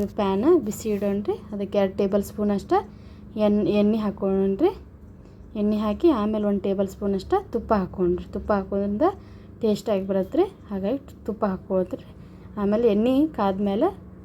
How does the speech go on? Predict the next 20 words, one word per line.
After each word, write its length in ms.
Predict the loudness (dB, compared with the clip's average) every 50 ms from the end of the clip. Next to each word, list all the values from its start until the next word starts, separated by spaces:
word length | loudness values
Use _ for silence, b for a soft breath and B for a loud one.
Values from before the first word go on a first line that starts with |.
| -14 -8 -6
ಸ್ವಲ್ಪ 220 | -6 -4 0 0 0 0 0 0
ಕರಿಬೇವು 400 | 0 0 2 2 2 2 2 2 0 -2 -4 -4 -2
ಎಲೆ 160 | 0 0 0 -2
ಹಾಕ್ಕೊಂಡ್ರಿ. 500 | -2 -4 -4 -4 -2 -2 -2 0 -2 -2 -2 -4 -8 -6 -4
ಆಮೇಲೆ 320 | -2 -2 0 2 2 2 2 2 2
ಒಂದು 140 | 2 2 2 2
ಮೀಡಿಯಮ್ 260 | 2 2 2 0 0 -2
ಸೈಜ್ 260 | -2 -2 0 0 0 -2 -2
ಅಷ್ಟು 320 | -2 -4 -4 -2 -2 -2 -2 B B B B B B B B B B 6 8
ಈರುಳ್ಳಿನ 400 | 8 8 4 2 0 0 2 0 0 -2 -4 -20 -20 -20 -20 -20 -20 -16 -10 -8
ಹಾಕ್ಕೊಂಡು 380 | -8 -6 -4 -4 -2 0 -2 -2 -2 -4 -4 0
ಫ್ರೈ 160 | 2 2 2 2 0
ಮಾಡ್ಕೊಂಡ್ರಿ. 580 | 0 -2 -2 -4 -4 -2 -2 -2 -2 -4 -8 -8 -8 -8
ಈ 40 | -6 -4 -2
ಥರ 80 | 0 0 0 -2 -4 -12 -20 -20 -20 -20 -20 -20 B B B B -12 -8
ಚೆನ್ನಾಗಿ 300 | -4 -4 -2 -2 -4 -4 -4
ಫ್ರೈ 160 | -2 0 0 2 2
ಮಾಡ್ಕೊಂಡ್ರಿ. 680 | 0 -2 -2 -2 -2 0 2 2 2 2 2 0 0 0 -2 -4 -14 -16 -18 -18 -20 -20 -20 -20 -20 -20 -20 -20 -20 -20 -20 -20 -20 -20 -20 -20 -20 -20 -20 -20 -20 -20 -20 -20 -20 -20 -20 -20 -20 -20 -20 -18 -12 -8 -4
ನೋಡ್ರಿ, 340 | -4 -2 -2 0 0 0 2 2 2 0
ಈಗ 120 | 0 0